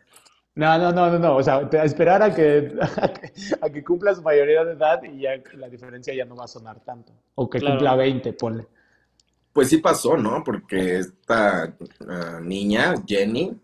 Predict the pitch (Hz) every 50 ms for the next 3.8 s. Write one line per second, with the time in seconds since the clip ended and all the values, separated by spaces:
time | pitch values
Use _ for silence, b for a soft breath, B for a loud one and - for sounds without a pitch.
0 | _ _ _ _ - 127 123 113 123 127 127 127 127 87 87 85 - 85 85 -
1 | - 104 104 107 107 107 107 104 104 95 90 90 95 98 101 113 107 95 95 98
2 | 123 180 220 - - 113 95 95 95 98 107 101 - 110 98 98 92 - - 107
3 | - - 123 123 120 123 123 _ - 120 120 120 120 123 123 127